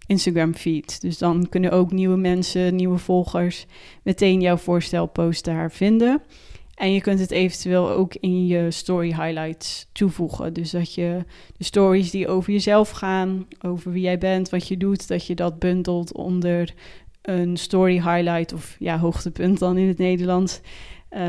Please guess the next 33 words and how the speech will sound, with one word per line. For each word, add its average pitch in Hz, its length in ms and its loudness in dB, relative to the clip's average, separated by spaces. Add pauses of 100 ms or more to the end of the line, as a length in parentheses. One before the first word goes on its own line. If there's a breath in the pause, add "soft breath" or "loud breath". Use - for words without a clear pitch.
(100)
die 185 300 -4
dan 170 320 2
een 175 120 -2
titel 196 340 -2
geeft, 180 360 0
bijvoorbeeld 165 440 -4
over 175 280 0
mij 170 500 -2
of, - 400 -8
ja, 170 280 -8
wie 190 200 0
ben 180 260 4
ik? 175 280 2
Daar, 185 520 0
intro, 214 560 6
daar 190 100 2
zijn 185 160 0
natuurlijk 180 280 -2
heel 185 140 2
veel, 175 400 -4 (480 loud breath)
eh, 185 100 -6 (120)
leuke 175 280 2
titels 170 400 -2
voor 170 200 -2
te 165 140 -6
bedenken. 160 600 -6 (520)
Dus 196 160 0
ik 185 100 0
raad 196 240 2
je 196 80 0
zeker 202 340 -2
aan 185 360 -4
om 185 460 -4